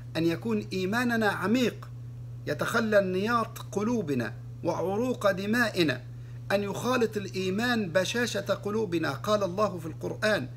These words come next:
"وعد الله الذين آمنوا منكم"، منكم، الذين آمنوا منكم، تحقق الإيمان اليقيني العميق، "وعملوا الصالحات ليستخلفنهم في الأرض كما استخلف الذين من قبلهم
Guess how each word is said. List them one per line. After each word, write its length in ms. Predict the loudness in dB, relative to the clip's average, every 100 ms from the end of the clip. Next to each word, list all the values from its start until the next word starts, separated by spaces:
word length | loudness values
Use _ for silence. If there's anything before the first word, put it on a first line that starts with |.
| -12 -12 0
"وعد 360 | 2 4 2 0
الله 420 | 2 2 2 2
الذين 440 | -2 -2 -2 -2
آمنوا 640 | -2 -2 -2 -2 -2 -2
منكم"، 680 | 0 0 0 -2 0 2 0 -4 -12 -12 -12 -12 -10 -2
منكم، 440 | 2 2 2 0
الذين 300 | -2 0 0
آمنوا 580 | 0 2 2 2 2 2
منكم، 440 | 2 2 0 -2
تحقق 440 | -2 -4 -2 -2 -4
الإيمان 680 | -4 -4 0 4 4 2 -2
اليقيني 640 | 0 0 0 0 2 2 0 -6 -14 -12 -4
العميق، 640 | -2 2 4 4 2 -2 -12 -14 -12 -2
"وعملوا 480 | 2 2 2 2 0
الصالحات 760 | -2 0 0 0 0 0 0 -6 -12 -12 0
ليستخلفنهم 1200 | 2 4 2 -2 -2 -2 0 0 0 0 0 -2
في 140 | -4
الأرض 440 | -4 0 0 0
كما 260 | -4 -2 -2
استخلف 540 | -2 -4 -4 0 0
الذين 600 | -2 -2 -2 -2 -2 0
من 300 | 0 0 0
قبلهم 520 | -2 -4 -2 -2 -4